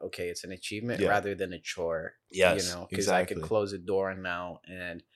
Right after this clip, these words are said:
Speaker 1: lo and behold, I can have an unmade bed.
Speaker 2: Yeah.
Speaker 1: Like,
Speaker 2: <laughs>
Speaker 1: uh, right. But yeah, man, like, that is, <laughs> that is definitely
Speaker 2: It's so, it's, it's so real. And the more times you can have little wins throughout the day,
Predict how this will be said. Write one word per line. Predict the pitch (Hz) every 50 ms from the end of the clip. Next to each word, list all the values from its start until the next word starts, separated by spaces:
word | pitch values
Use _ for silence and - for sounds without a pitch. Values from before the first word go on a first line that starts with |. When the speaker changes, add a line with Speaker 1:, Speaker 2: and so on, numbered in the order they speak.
| _ _ _ _ _ _ _ _ _ _ -
Speaker 1:
lo | 104 104 104 101 104
and | 101 98
behold, | 95 95 87 - 101 92 92 90 90
I | 90 85
can | - 85 82
have | 92 98 95 95
an | 95 90
unmade | 87 90 92 92 92 92 92 80 82
bed. | - 87 87 85 110
Speaker 2:
Yeah. | 123 120 113 101 80 - - _ -
Speaker 1:
Like, | 95 92 - - - - _ -
Speaker 2:
<laughs> | - - - -
Speaker 1:
uh, | - 104 85 -
right. | 131 120 113 117 123 - - - - - _ _ _
But | - 127 120 117 - - -
yeah, | 120 120 127 131 135 127
man, | 113 107 107 107 107 107 -
like, | - 117 110 107 - 95 104 98
that | 110 110 113 113 113
is, | 113 110 104 98 104 - - - - 131 - - - - -
<laughs> |
that | - 185 180 - 170 - 147 - 180 - 165 - - - - - _ - 120 120
is | 139 131 117 -
definitely | 123 117 113 - 127 117 - 101 98 110
Speaker 2:
It's | 127 135 131 -
so, | - - 139 131
it's, | - 113 120 117 - - -
it's | 120 117 -
so | - - 143 139 143
real. | 139 131 131 127 110 101 92 - _ _ -
And | 135 143 147
the | 143
more | 135 139 147 165 175
times | 180 - 180 175 180 180 170
you | 180 180
can | - 180 139
have | 127 143 139 143 131
little | 127 135 135 135 123 104
wins | 110 113 123 131 131 -
throughout | 135 123 117 120 -
the | 131
day, | 101 92 95 98 113 127